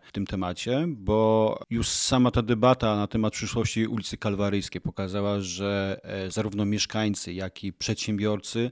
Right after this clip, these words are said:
są za tym, aby, żeby ta ulica się zmieniała. Dla nich jest ważna też estetyka, e, podejście do, do ulicy, więc myślę, że będzie, e, dobry taki background do tego, aby usiąść i porozmawiać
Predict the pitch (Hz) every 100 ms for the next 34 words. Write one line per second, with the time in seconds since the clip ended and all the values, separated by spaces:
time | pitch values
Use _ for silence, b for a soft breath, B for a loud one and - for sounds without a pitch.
0 | - - 135 139 113 101 95 87 90 90
1 | 90 - 98 101 123 - 104 - 95 98
2 | 92 87 78 71 92 104 113 113 113 107
3 | 117 113 95 - - - 113 - 113 -
4 | 85 82 95 92 90 107 110 117 - 104
5 | 101 98 98 98 95 92 92 - 139 B
6 | B B B _ 107 104 117 120 - 123
7 | 107 117 113 101 95 120 143 160 123 113
8 | 107 B B B - 98 95 95 117 117
9 | 110 104 87 117 120 117 113 101 117 113
10 | 117 113 107 107 127 131 131 120 120 117
11 | 117 110 120 117 113 -